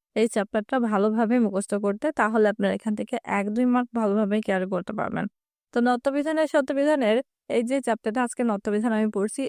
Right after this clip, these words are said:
এইটা পড়ে আর এই যে ছন্দটা লিখতে আমার প্রায়, আহ, পঁয়তাল্লিশ মিনিটের মধ্যে সময় লাগছিল।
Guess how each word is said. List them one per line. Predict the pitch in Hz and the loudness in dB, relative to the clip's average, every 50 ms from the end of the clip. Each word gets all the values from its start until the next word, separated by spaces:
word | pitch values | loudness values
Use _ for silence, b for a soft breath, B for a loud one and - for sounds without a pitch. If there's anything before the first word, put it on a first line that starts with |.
| - | -2
এইটা | - 208 226 220 - 247 247 | 0 0 0 2 0 -2 -2
পড়ে | - - 220 214 190 202 247 311 | 0 2 2 2 2 2 2 2
আর | 311 262 247 233 | 2 2 2 2
এই | 233 233 | 0 2
যে | 214 240 247 | 0 0 0
ছন্দটা | - 262 226 220 208 214 208 226 220 | 0 0 0 0 0 0 0 0 0
লিখতে | 214 220 220 220 - - 302 | 2 2 0 0 0 -2 -2
আমার | 302 294 294 294 285 | 0 0 0 -2 0
প্রায়, | - 277 269 262 269 - _ _ _ _ _ - | 0 0 0 0 -2 -4 _ _ _ _ _ -4
আহ, | 226 220 226 226 226 | 0 0 2 2 2
পঁয়তাল্লিশ | 247 254 269 269 262 262 269 - - | 2 2 2 2 0 -2 -2 -2 -2
মিনিটের | 262 247 - 247 247 | -2 0 0 0 0
মধ্যে | 240 233 254 254 | 0 0 0 -2
সময় | - - 247 208 202 208 202 | -2 -2 -2 -2 0 0 0
লাগছিল। | 196 190 214 - - 226 226 | 0 -2 -4 -4 -4 -2 0